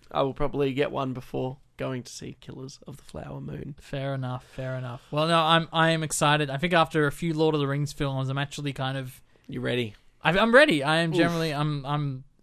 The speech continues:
Speaker 2: uh, the same thing happened with The Irishman. The Irishman generally, like, reprogrammed my, I don't wanna use the word tolerance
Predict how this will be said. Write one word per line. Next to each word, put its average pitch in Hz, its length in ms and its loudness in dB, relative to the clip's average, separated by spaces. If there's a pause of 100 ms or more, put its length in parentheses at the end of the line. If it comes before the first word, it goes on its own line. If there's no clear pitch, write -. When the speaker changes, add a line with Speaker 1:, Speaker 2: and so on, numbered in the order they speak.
Speaker 2:
uh, 214 100 2
the 247 140 2
same 302 240 2
thing 277 80 4
happened 262 180 2
with 180 60 -2
The 151 100 2
Irishman. 143 400 -2
The 143 100 -2
Irishman 160 580 -2 (800)
generally, 185 680 4
like, 151 320 0 (120)
reprogrammed 151 1400 -2
my, 131 600 0 (640)
I 156 80 -2
don't 175 100 2
wanna 208 120 2
use 190 140 0
the 170 60 -2
word 156 200 -2
tolerance - 880 -4